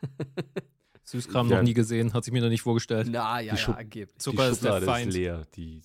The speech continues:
Speaker 3: ist einfach leer, die Schublade. Die gibt es
Speaker 1: In
Speaker 3: gar
Speaker 1: der
Speaker 3: nicht.
Speaker 2: Schon
Speaker 3: Das ist ein
Speaker 2: wieder.
Speaker 3: Gerücht.
Speaker 1: <laughs> In der folgenden Geschichte geht es um eine uns allen wohlbekannte Nuss-Nougat-Creme.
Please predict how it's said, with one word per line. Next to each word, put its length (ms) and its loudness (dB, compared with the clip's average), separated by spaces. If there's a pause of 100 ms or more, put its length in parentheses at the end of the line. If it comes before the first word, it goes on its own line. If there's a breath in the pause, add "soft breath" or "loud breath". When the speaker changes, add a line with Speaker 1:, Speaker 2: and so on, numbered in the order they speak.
Speaker 3:
ist 260 -16
einfach 300 -10
leer, 160 -2
die 100 -4
Schublade. 500 -10
Die 120 -8
gibt 220 -8
es 40 -2
Speaker 1:
In 60 0
Speaker 3:
gar 60 -2
Speaker 1:
der 80 2
Speaker 3:
nicht. 100 -6
Speaker 2:
Schon 160 -2
Speaker 3:
Das 80 0
ist 60 0
ein 20 -4
Speaker 2:
wieder. 100 0
Speaker 3:
Gerücht. 440 -2 (180)
Speaker 1:
<laughs> 640 -14 (920 loud breath)
In 80 8
der 100 12
folgenden 380 6
Geschichte 400 4
geht 280 2
es 200 0
um 320 4
eine 460 2
uns 240 -2
allen 320 2
wohlbekannte 580 2
Nuss-Nougat-Creme. 960 0